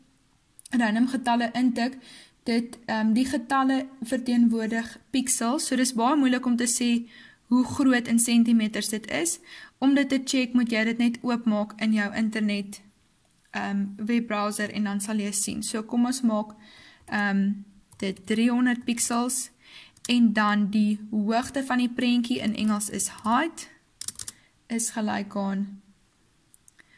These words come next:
ons maak dit tweehonderdvyftig.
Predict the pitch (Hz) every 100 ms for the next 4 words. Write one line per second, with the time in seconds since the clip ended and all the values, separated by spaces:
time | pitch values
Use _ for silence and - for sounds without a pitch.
0 | _ _ _ _ 226 220 202 196 196 196
1 | 196 196 - - - _ - - _ _
2 | _ _ _ _ _ - 214 196 190 196
3 | 196 196 - - 196 196 - - -